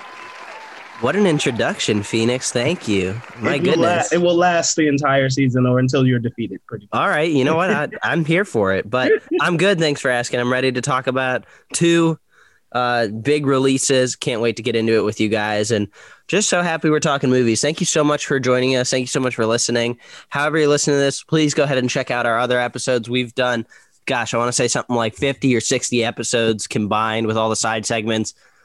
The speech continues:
Speaker 1: Plenty of content out there for you. If there's something that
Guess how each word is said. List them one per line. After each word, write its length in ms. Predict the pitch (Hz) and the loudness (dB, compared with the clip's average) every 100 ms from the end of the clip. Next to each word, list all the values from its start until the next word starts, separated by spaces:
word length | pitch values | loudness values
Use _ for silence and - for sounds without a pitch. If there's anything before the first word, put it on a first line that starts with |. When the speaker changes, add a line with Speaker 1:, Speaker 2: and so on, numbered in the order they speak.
| _ _ _ | _ _ _
Speaker 1:
Plenty 400 | - 170 190 185 | -2 0 2 0
of 60 | 170 | 0
content 420 | 165 151 143 151 | -2 -2 -2 -2
out 140 | 143 | 0
there 120 | 139 139 | -2 -2
for 240 | 139 139 | 0 2
you. 300 | 139 131 127 - _ _ _ _ | 2 0 -4 -12 _ _ _ _
If 120 | 240 | -2
there's 180 | 147 139 | 0 0
something 500 | 160 196 233 220 170 | 0 -2 0 0 2
that 280 | 147 131 | 2 0